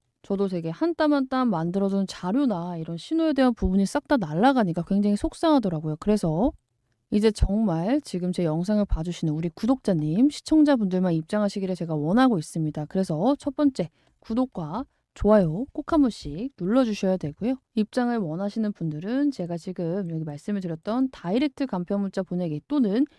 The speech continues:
이 공일공 칠육육공 삼칠오삼 번호로 입장 문자 보내주시면 제가 빠르게 좀 이 실시간 소통방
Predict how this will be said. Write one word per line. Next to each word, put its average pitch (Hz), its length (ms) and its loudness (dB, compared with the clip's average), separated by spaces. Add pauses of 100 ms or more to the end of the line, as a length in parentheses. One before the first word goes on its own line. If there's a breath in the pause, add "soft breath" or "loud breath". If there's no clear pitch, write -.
(100 soft breath)
이 175 80 -4
공일공 196 540 0 (260)
칠육육공 339 680 2
삼칠오삼 285 640 4
번호로 185 540 2 (100)
입장 202 420 -2 (160)
문자 233 340 4
보내주시면 196 800 2
제가 156 200 0
빠르게 233 560 -2
좀 156 180 -8
이 147 60 -8
실시간 254 460 -6
소통방 254 440 -2